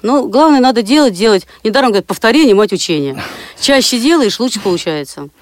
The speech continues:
Speaker 2: Все правильно. Прямом, п-, э, номер прямого телефона, м, при-, э,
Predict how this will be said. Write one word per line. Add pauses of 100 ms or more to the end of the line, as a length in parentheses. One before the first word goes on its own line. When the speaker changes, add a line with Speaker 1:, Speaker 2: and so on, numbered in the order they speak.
(520)
Speaker 2:
Все
правильно. (140)
Прямом, (180)
п-, (580)
э,
номер
прямого
телефона, (180)
м,
при-,
э,